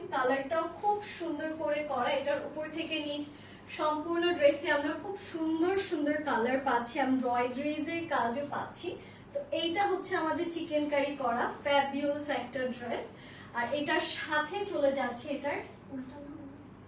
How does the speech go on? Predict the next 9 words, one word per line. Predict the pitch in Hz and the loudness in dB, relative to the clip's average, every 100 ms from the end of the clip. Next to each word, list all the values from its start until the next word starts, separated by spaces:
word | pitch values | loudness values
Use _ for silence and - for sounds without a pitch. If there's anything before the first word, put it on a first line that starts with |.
| - - 262 262 - - 254 247 - - - - - - - - - - - - - - - - - - - | -18 -12 -10 -10 -14 -16 -16 -14 -16 -18 -18 -18 -18 -18 -18 -18 -18 -20 -18 -18 -18 -18 -18 -18 -18 -16 -2
মাসলিনের | 269 294 - 294 330 359 403 453 - | 0 0 -6 -6 0 4 4 4 0
খুব | 403 392 | 0 0
সুন্দর | - 339 330 320 359 | -2 -2 0 2 4
একটা | 311 320 | 2 0
দোপাট্টাতে। | 294 285 277 247 240 311 302 392 | -4 -2 0 0 0 0 0 -2
তো | 453 | -2
এটা | 277 285 359 | -2 -2 -2
হচ্ছে | 339 320 349 | -4 -4 -4
এটার | 302 349 | -2 -2